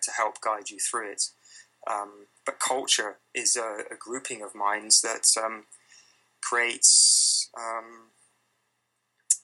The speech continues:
um, it, you know, it, eventually it can serve an authoritarian system. So you, you can have things that you're told to believe, or, you know, and things that you, that are traditions that are imposed upon you that, um,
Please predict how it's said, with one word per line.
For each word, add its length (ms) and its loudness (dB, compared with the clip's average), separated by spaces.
um, 640 -14
it, 180 -2
you 120 -2
know, 120 -2
it, 300 -2
eventually 400 -4
it 100 -6
can 160 -4
serve 320 4
an 100 -10
authoritarian 720 0
system. 440 4
So 140 4
you, 120 -16
you 220 -16
can 160 -12
have 300 0
things 260 0
that 100 -6
you're 120 -14
told 400 -2
to 120 -2
believe, 580 -10
or, 300 -6
you 180 -6
know, 140 -6
and 160 -6
things 240 2
that 180 0
you, 160 -4
that 120 -6
are 60 -4
traditions 640 2
that 140 -4
are 160 -6
imposed 420 0
upon 320 -4
you 160 -10
that, 360 -2
um, 80 -12